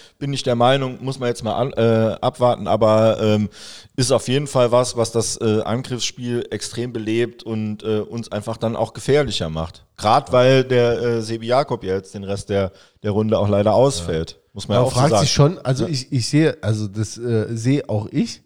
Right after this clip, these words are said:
Speaker 2: ne? Also w-, was den vorne ausmacht. Aber zum Beispiel, äh, so bei dem Spiel gegen Oldenburg hat der original, also gerade in der zweiten Ha-,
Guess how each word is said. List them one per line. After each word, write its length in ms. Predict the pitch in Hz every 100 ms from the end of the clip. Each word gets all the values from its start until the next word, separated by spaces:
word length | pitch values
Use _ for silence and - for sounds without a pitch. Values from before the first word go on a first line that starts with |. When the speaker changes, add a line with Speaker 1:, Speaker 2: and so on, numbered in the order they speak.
| _
Speaker 2:
ne? 240 | 123 147 -
Also 460 | 117 113 123 120
w-, 240 | 120 107 107
was 200 | 117 -
den 160 | 123
vorne 260 | 110 113 113
ausmacht. 400 | 87 139 151 - - -
Aber 200 | 107 120
zum 160 | 127 123
Beispiel, 440 | 135 - 135 120
äh, 320 | 120 113 110
so 240 | 110 120 104
bei 140 | 113
dem 160 | 117 107
Spiel 220 | - 139
gegen 200 | 117 107
Oldenburg 480 | - 165 147 101 92 - _ _ -
hat 180 | 120
der 200 | 139 - -
original, 440 | 160 151 143 131
also 180 | 117 113
gerade 240 | - 131
in 60 | 143
der 100 | 120
zweiten 380 | - 123 131
Ha-, 80 | 131